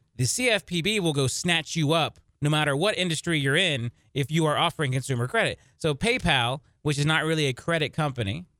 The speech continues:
uh, C F P B doesn't care. It's the minute you offer someone a piece of credit, you fall under their purview. And I like that. I think that's how it needs to be, uh, because we need to be protected. And again, I mean,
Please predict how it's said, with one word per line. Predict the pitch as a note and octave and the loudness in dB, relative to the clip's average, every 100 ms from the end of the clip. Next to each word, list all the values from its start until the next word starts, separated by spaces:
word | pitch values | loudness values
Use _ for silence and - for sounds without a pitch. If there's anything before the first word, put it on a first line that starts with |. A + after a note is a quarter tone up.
| _ | _
uh, | B2+ B2+ A#2 - _ | 0 0 -2 -8 _
C | - C3 | -6 -2
F | A#2 | 0
P | B2 | 0
B | C#3+ | 0
doesn't | D#3+ E3 | 0 0
care. | C#4 D4+ - - _ _ | 0 0 -2 -6 _ _
It's | C#3 E3 C#3+ - | -4 -2 -2 -2
the | D3 | 0
minute | E3 A#3 D4 - C4+ | 2 2 0 -2 -2
you | A#3 | 0
offer | G#3+ G3+ F#3 | 0 0 -4
someone | - F#3+ F3+ | -2 -2 0
a | E3+ | 0
piece | F3+ D#3 | -2 -4
of | C#3+ | -2
credit, | A3 F#3+ C#3+ - _ _ | 0 2 0 -4 _ _
you | C#3+ G#3+ | -2 0
fall | F3+ F#3 F#3 | 2 2 2
under | E3+ | 2
their | D3+ | 0
purview. | C3 D#3 C3 G2+ - _ _ - | 0 0 0 -2 -8 _ _ -4
And | C#3 | 0
I | D#3 | 2
like | D#3 C#3 - | 2 -2 -4
that. | D#2+ - | -10 -6
I | A#2+ | -2
think | C3 C#3 | 0 0
that's | C3 B2+ C#3 | 0 0 0
how | C#3+ | 0
it | F3 | 0
needs | G#3+ C#3+ | -2 -4
to | G2+ | -8
be, | E2 - _ - | -8 -14 _ -8
uh, | G#2 A2+ | -4 -2
because | A#2+ - B2+ | -2 -2 0
we | C#3+ | 2
need | C#3+ G3+ F#3 | 2 0 -2
to | D3+ | -4
be | C3+ A#2+ | -4 -4
protected. | A#2+ - A2 G2 C#3+ G3 | -4 -2 -2 -2 -2 0
And | A#3+ | 0
again, | A#3+ F3 | 0 0
I | |
mean, | E3+ E3+ | 0 -4